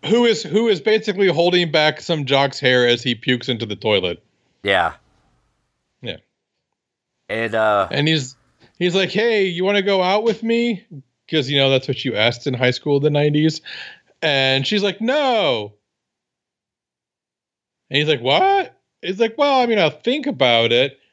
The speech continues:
Speaker 1: And he's like, "So you're saying there's a chance?" <laughs>
Speaker 2: Yeah. Yeah. And then she kisses him to further confuse the message.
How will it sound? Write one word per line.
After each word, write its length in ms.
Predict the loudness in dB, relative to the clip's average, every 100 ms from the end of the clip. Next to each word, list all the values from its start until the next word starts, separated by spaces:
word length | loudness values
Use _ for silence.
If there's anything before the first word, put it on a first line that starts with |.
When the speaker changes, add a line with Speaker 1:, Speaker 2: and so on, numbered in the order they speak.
| _ -10
Speaker 1:
And 140 | -8
he's 100 | -2
like, 220 | -2 -2 _ _ _ _
"So 220 | -6 0
you're 180 | 2 0
saying 680 | -2 -2 0 2 2 0 0
there's 360 | 0 2 0 -2
a 80 | -4
chance?" 1400 | -6 -6 -2 2 2 2 0 -4 -8 -10 -8 -8 -10 _
<laughs> 40 | _ _ _ _ _ _ _ _ -2
Speaker 2:
Yeah. 360 | 2 2 0 -4 -12 -12 _ _ _ _ _ _ _ _ _ _ -4
Yeah. 320 | 0 2 0 -4 -8
And 160 | -6 -2
then 100 | -2
she 200 | -2 -6
kisses 420 | -2 -2 -2 -2
him 220 | 0 0 -4 -6
to 100 | -4
further 400 | 0 0 2 0
confuse 720 | -2 -6 -2 0 0 -4 -6
the 120 | -4
message. 680 | 0 0 -2 -8 -8 -14